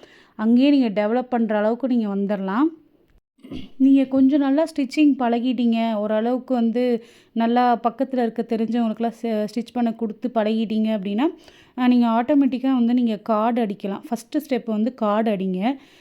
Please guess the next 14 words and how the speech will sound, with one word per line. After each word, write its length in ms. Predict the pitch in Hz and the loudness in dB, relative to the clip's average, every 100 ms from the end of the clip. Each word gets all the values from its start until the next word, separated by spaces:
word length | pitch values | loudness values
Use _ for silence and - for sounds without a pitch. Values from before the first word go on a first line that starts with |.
| _ - | _ -2
அ, 220 | 240 233 | 0 0
பக்கத்துல 420 | 247 247 294 294 269 | 0 0 2 2 0
இருக்கவங்ககிட்டலாம் 480 | 247 233 220 233 | 0 -2 0 -2
சொல்லி 380 | 247 233 214 226 | -2 -2 0 0
வைங்க. 420 | 220 202 196 202 | -2 -4 -4 -4
ஒரு 220 | 226 220 202 | -2 -2 -2
பார்த்து 680 | - 226 269 - - 285 269 | 0 0 0 -4 -2 0 0
ஒரு, 160 | 240 | 0
ஒருத்தர்கிட்ட 380 | 226 214 196 254 | -2 -6 -8 -6
பேசும்போது 540 | 247 233 240 233 247 | 0 0 0 -2 -2
ஒரு 140 | 254 233 | -2 -2
பத்து 320 | 220 220 220 | -4 -6 -8
கார்டு 320 | 220 220 247 | -4 -2 -2
கொடுத்து, 420 | 247 214 - 269 | -2 -4 -4 -4